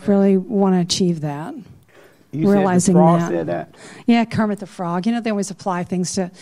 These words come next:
Speaker 2: Oh.
Speaker 1: creatures and people. They didn't necess-, I'm pretty sure Kermit didn't really say that since he's a
Speaker 2: Yeah.
Speaker 1: Muppet, but you know what I'm saying?
Speaker 2: <laughs> Right.
Speaker 1: Um, just other people's opinion of you are none of your business.
Speaker 2: And so
Speaker 1: And I want to achieve that. I want to get there,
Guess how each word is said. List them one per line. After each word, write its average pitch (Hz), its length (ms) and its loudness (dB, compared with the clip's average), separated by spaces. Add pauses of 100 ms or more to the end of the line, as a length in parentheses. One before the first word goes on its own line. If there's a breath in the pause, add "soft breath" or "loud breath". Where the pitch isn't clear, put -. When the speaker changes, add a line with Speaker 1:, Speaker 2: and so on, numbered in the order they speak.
(140)
Speaker 2:
Oh. 156 160 0
Speaker 1:
creatures 247 400 2
and 202 100 4
people. 190 360 2
They 226 100 2
didn't 202 240 0
necess-, - 340 -2
I'm 190 120 0
pretty 277 240 2
sure 196 180 0
Kermit 175 380 0
didn't 165 160 0
really 156 180 -4
say 180 240 -2
that 156 260 -6
since 175 220 -6
he's 175 140 -2
a 165 40 -2
Speaker 2:
Yeah. 165 60 -2
Speaker 1:
Muppet, 175 420 -2
but 160 220 -4 (480 loud breath)
you 208 120 2
know 208 100 4
what 202 100 4
I'm 185 120 4
saying? 190 400 4
Speaker 2:
<laughs> 190 80 4
Right. 185 60 0
Speaker 1:
Um, 180 380 2 (160)
just 196 260 0
other 208 240 2
people's 202 560 0 (280 loud breath)
opinion 226 400 4
of 180 120 2
you 170 200 2
are 190 120 2
none 175 280 4
of 175 120 0
your 180 120 2
business. 196 640 -2 (240 loud breath)
Speaker 2:
And 139 160 -8
so 143 220 -6
Speaker 1:
And 135 180 -4
I 202 140 2
want 240 260 4
to 226 80 6
achieve 214 460 2
that. - 420 -10 (100)
I 185 140 -4
want 196 420 0
to 190 320 0 (340)
get 214 280 -2
there, 156 360 -8